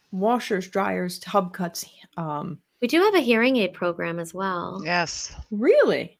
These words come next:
Speaker 2: Yeah, so we, um, we work together with, um, the Gift to Hearing program at U R I's, um, speech and audiology department.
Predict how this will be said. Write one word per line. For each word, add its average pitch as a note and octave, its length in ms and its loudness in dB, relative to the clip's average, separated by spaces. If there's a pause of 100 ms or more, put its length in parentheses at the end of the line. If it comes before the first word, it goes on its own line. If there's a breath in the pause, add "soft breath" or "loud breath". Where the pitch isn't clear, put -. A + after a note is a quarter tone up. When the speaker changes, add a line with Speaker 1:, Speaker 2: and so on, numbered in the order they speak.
Speaker 2:
Yeah, A3+ 340 6
so A3+ 280 2
we, C4 380 4
um, B3 360 6 (280)
we A#3+ 200 2
work B3+ 300 2
together G#3 640 0
with, G3 360 -4 (120)
um, F3+ 420 -4 (220)
the F#3 260 -2
Gift G3+ 220 -2
to G#3 60 -4
Hearing F#3+ 360 -2
program F3 720 -2
at F3+ 180 -2
U F3+ 180 -2
R F3 200 2
I's, F3 480 0
um, E3+ 200 -6
speech F3 400 -6
and F#3 100 -4
audiology E3+ 880 -2 (400 soft breath)
department. A#3+ 760 2